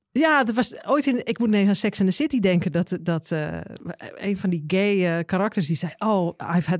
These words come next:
the best pe-, eh, sex with people I can't stand." Daar moet ik nu ineens aan denken, van, van, "Ik haat hem."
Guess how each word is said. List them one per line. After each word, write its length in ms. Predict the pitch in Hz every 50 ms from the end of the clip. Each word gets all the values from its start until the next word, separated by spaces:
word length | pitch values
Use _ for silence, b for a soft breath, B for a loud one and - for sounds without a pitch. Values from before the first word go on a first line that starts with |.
| 170 -
the 80 | - 170
best 380 | 156 180 160 - - - - - _ _ _ -
pe-, 140 | - 202 -
eh, 120 | - 185
sex 300 | 170 - 220 196 - -
with 160 | - 175 170
people 280 | - - 190 175 170 165
I 60 | 160
can't 260 | - - 170 160 147
stand." 480 | - - - 202 190 175 156 143 123 - _ b b b b b b b b b
Daar 220 | b 208 190 220 208
moet 140 | 214 240 240
ik 80 | 220
nu 160 | 226 240 240
ineens 280 | 220 226 220 208 196 -
aan 120 | 196 190
denken, 440 | 202 254 294 269 - 202 165 156 151
van, 280 | - - - 170 170 147
van, 240 | - 175 - 131 170
"Ik 80 | - -
haat 380 | 131 151 190 202 185 196 -
hem." 280 | - 160 131 131 123